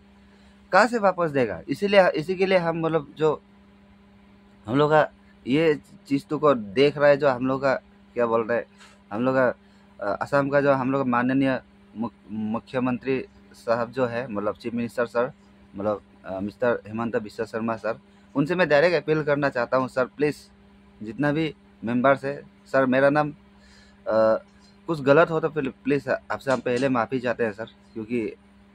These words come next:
आप जैसे हम लोग तो इतना समझदार लोग नहीं है सर। और मेरा नाम दोगुम नोसी है सर, मैं पासीघाट अरुणाचल प्रदेश का रहने वाला हूँ सर। तो इसमें please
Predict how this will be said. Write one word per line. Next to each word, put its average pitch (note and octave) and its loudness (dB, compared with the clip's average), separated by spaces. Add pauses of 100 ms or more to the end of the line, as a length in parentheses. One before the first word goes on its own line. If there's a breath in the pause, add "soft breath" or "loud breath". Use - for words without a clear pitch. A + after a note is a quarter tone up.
(100)
आप C#3+ 4
जैसे D3+ -6
हम C#3 -2
लोग C#3+ 0
तो C#3+ -4
इतना C3 -2
समझदार B2+ -2 (180)
लोग G#2+ -2
नहीं B2 -2
है A#2 -6
सर। B2 -12 (720 soft breath)
और G#2+ 2 (1300)
मेरा D3+ 6
नाम F3 0 (540)
दोगुम C3+ 2
नोसी D#3 0
है D3+ 0
सर, D3 -10
मैं C3 -2 (1600)
पासीघाट C#3 2
अरुणाचल C3 -2
प्रदेश B2 -6 (520)
का B2+ 2
रहने G#2+ 0
वाला A2 0
हूँ G#2+ -4
सर। G2 -10 (380)
तो A#2 2
इसमें D#3 -4
please D#3+ -4